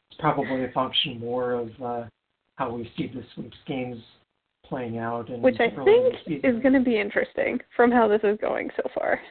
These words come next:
Speaker 1: Yes. My guess is we're gonna disagree on more than the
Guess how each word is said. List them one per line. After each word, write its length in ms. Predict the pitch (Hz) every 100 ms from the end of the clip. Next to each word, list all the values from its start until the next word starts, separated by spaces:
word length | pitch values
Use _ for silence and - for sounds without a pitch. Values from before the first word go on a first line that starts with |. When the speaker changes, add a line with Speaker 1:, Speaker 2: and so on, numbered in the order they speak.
| _ _ _ _
Speaker 1:
Yes. 260 | 165 123 104 _ _ _ _ _ _ _
My 180 | 147 139
guess 180 | 143 135
is 120 | 180 -
we're 120 | -
gonna 180 | 240 233
disagree 460 | 254 - 131 123
on 200 | 117 110
more 220 | 110 117
than 160 | 117 113
the 80 | 113